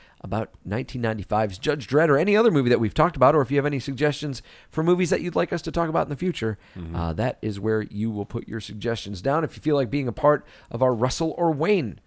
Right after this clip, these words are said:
Speaker 1: giveaways, uh, that's where you would sign up. You write us and let us know, "Hey,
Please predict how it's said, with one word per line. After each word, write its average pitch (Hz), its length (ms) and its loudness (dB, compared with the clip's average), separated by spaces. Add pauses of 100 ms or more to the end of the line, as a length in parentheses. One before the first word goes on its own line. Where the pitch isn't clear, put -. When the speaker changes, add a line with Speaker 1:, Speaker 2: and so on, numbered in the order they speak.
(300)
Speaker 1:
giveaways, 101 560 -2 (120)
uh, 95 320 2
that's 95 320 -6
where 117 120 -2
you 107 160 0
would 101 100 -4
sign 113 320 0
up. 143 160 -2
You 101 80 -8
write 104 220 0
us 104 160 -6
and 101 100 -10
let 107 80 -2
us 101 120 -6
know, 135 100 -2
"Hey, 151 260 2